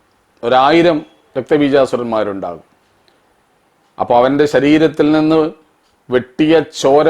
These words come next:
മുഴുവൻ ആഹരിച്ചു കുടിച്ച് രുധിരകാളിയായിട്ട് നവരാത്രിയുടെ ഏഴാമത്തെ ദിവസം നമ്മുടെ പ്രത്യക്ഷ ദേവതയായിട്ട്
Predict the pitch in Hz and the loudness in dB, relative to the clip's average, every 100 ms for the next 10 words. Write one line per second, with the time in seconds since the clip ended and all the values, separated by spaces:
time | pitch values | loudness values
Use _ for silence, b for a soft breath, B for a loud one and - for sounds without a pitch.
0 | 156 143 151 151 139 - _ _ _ _ | 2 2 2 0 -2 -6 _ _ _ _
1 | 113 135 143 160 151 143 143 - 127 139 | 0 0 0 -2 -2 -6 -12 -10 -6 -8
2 | - 156 127 123 156 170 160 151 147 139 | -6 -6 -4 -4 0 2 2 2 2 2
3 | 120 110 - 90 _ _ _ _ _ _ | 2 -2 -8 -12 _ _ _ _ _ _
4 | _ _ _ _ _ _ _ _ _ _ | _ _ _ _ _ _ _ _ _ _
5 | _ - 113 123 120 120 117 113 - _ | _ -6 0 0 0 0 0 0 -6 _
6 | _ _ _ _ 110 120 135 147 156 147 | _ _ _ _ 0 2 2 2 0 0
7 | 139 123 123 117 113 113 113 _ _ _ | -2 -2 -4 -8 -6 -6 -8 _ _ _
8 | _ _ 98 - 127 - 143 120 113 127 | _ _ -18 -6 -6 -4 -2 0 0 0
9 | 120 107 98 - | 0 0 -2 -8